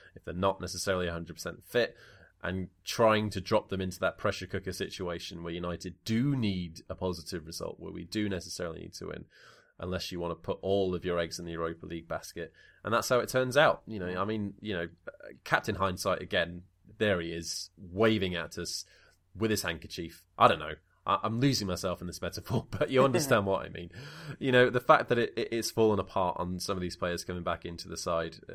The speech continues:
and not necessarily performing to a level that we've seen them at before, but more performing to a level that we really have seen them at far too often that we don't appreciate is a bit of a concern. You know, look, Rooney again was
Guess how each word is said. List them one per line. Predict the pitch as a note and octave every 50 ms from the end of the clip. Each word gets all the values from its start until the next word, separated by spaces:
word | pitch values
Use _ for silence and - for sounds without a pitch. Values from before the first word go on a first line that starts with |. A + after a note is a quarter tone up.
| -
and | - F2+ F2+ F2 F2 F2 _
not | F#2+ F#2 F2+ F2+ - -
necessarily | E2+ - - F#2 - - F#2+ F2 E2+ E2+ E2
performing | - - F2 - G2 G2 F#2+ F#2 F#2 F2+ F2 F2+ - -
to | - G2 F2 E2+
a |
level | F2+ F2+ F2 E2+ E2+
that | E2+ - -
we've | E2
seen | - - F2+ E2+
them | E2+
at | F2 E2+ -
before, | F2+ - - G2+ G2+ G#2 G2
but | G2 F#2 C2+ E2
more | F#2 F#2 F#2 F2+ F2+
performing | F2+ - - - G2+ G2 F#2 F2+ F2+ F2+ F2
to | - - F#2+ F2
a | F2
level | F#2 F#2 E2+ F#2+ F#2
that | E2 - -
we | F2 G2 G2
really | F#2 G2 G#2 G2+ G2 F#2+
have | D#2+ F2+ F#2 F2+
seen | - - G#2 F#2
them | F2+ F#2
at | F#2+ - - _
far | - A2+ A#2+ B2 A#2+ A#2
too | - - - B2 A#2+
often | A#2+ A2+ - - G2 G#2+ C#3 - - - - - -
that | - E2
we | F2 F#2+
don't | F#2+ G2 F#2 -
appreciate | - - G#2+ F#2+ - - G2 F#2+ G2+ - - - - - - - -
is | - A2 A2+ A2 G#2 - - - - _ -
a | F#2+ F#2
bit | F#2+ - A2 G#2+ - - -
of | G#2 F#2 G2
a | G2
concern. | - - F#2+ F2+ - - G2 E2 D2 D#2 D#2 F2 - _ -
You | F2
know, | E2 D#2+ D#2+
look, | F2 F#2 - -
Rooney | F2+ F#2+ G#2 G#2 G2+ F#2+ F#2+ F#2
again | F#2 F2+ G2 F#2+ F#2 F#2 F#2 F2+
was | F2 F2 F2 F2 - - -